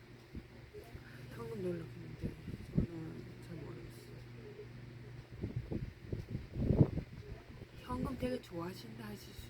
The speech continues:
있어요. 좋아합니다. 감사합니다.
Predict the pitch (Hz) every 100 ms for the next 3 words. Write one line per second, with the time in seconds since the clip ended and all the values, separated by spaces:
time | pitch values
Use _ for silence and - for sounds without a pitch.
0 | - - - - - - - - - -
1 | - - - - - - - - - -
2 | - - 170 160 156 139 123 123 - -
3 | - - - - - - - - - -
4 | -